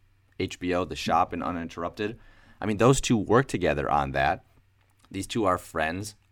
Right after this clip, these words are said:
outside of the basketball court. I don't have any problem with him saying he wants to play with one of his friends. And then, of course, Steph Curry responds a couple days later and says,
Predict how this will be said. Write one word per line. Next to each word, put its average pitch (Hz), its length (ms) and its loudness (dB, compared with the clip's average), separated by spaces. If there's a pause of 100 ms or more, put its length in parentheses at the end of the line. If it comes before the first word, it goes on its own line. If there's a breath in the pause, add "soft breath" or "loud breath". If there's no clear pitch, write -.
(120)
outside 87 580 2
of 95 120 -4
the 95 80 -6
basketball 87 480 0
court. 95 240 0
I 85 100 4
don't 123 120 0
have 87 200 -6
any 131 200 -2
problem 82 440 0 (320 soft breath)
with 87 140 -4
him 80 160 -8
saying 85 240 -4
he 85 180 -4
wants 85 260 -4
to 69 100 -10
play 120 280 0
with 101 140 0
one 67 180 -6
of 58 60 -10
his 60 100 -12
friends. 71 380 -8 (340 loud breath)
And 110 80 -2
then, 120 100 2
of - 120 -4
course, 101 240 -2
Steph - 300 -2
Curry 123 320 2
responds 80 460 -2
a 73 60 -14
couple - 240 -6
days 73 260 -6
later 71 440 -6 (240 soft breath)
and 90 140 -10
says, 78 460 -6